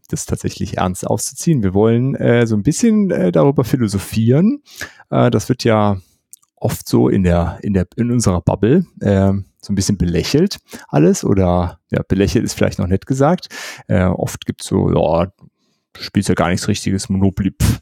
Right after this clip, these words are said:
Umgekehrt, äh, gibt's natürlich auch immer noch, das hatte, äh, hattest du ja eben im Vorgespräch gesagt, Olli, wenn man sagt, äh, ja, ich spiele gerne Brettspiel, ah ja, Monopoly, ne? Ähm, auch da wird's irgendwie dann manchmal belächelt.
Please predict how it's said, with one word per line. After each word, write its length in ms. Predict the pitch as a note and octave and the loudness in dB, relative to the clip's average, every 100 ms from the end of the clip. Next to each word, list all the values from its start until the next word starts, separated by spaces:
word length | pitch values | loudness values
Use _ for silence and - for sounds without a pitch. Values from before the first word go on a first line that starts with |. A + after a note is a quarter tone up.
| _ - - - | _ -20 -14 -2
Umgekehrt, 580 | C#3+ D#3 - D#3+ D#3 - | 2 2 4 0 2 2
äh, 220 | C#3 C3+ | 2 2
gibt's 200 | C#3+ - | 0 0
natürlich 400 | C3 - B2 - | 0 0 0 0
auch 200 | B2+ C3 | 0 0
immer 200 | D3 C#3+ | -2 0
noch, 140 | D3 | 0
das 160 | C#3+ B2 | 0 -2
hatte, 180 | B2 A#2 | 0 0
äh, 320 | A#2+ A#2 A2 | 2 2 2
hattest 280 | B2+ A#2+ B2 | 0 -2 2
du 40 | |
ja 100 | A#2+ | 2
eben 200 | A2+ B2 | 2 0
im 100 | A#2 | -2
Vorgespräch 500 | - C3+ C3+ D3+ C#3+ | 0 -2 0 0 0
gesagt, 240 | C#3+ C#3+ | 2 0
Olli, 160 | C3+ C3+ | 0 0
wenn 100 | B2 | 2
man 100 | A#2 | 2
sagt, 260 | A2+ A2 - | 2 0 -2
äh, 260 | A2+ G#2+ G2+ | 0 2 2
ja, 260 | A2+ A2 | 2 2
ich 160 | - - | -2 -8
spiele 380 | - B2 A#2+ A2+ | 0 2 2 2
gerne 220 | G2+ G2+ | 2 2
Brettspiel, 400 | - A2 - A2+ | 0 -2 -2 0
ah 80 | A2+ | 2
ja, 180 | A2+ G#2+ | 2 2
Monopoly, 720 | A2 A#2+ B2+ - A2 G2 G2 | 2 2 2 0 0 2 2
ne? 180 | A#2+ C3 - - - - _ | 2 0 -10 -20 -20 -20 _
Ähm, 400 | A2 G2+ G2+ F#2+ _ _ - | -2 2 0 -2 _ _ -10
auch 160 | F#2 E2 | -6 -4
da 260 | F#2+ G#2+ | -2 0
wird's 200 | C3 - | -2 -2
irgendwie 280 | C#3+ C3+ C#3+ | -4 -2 0
dann 240 | C#3 C#3 | 0 0
manchmal 320 | C#3 C#3+ - C#3 | 0 -2 -2 -2
belächelt. 540 | C3 C#3+ - F#3+ | 0 0 2 0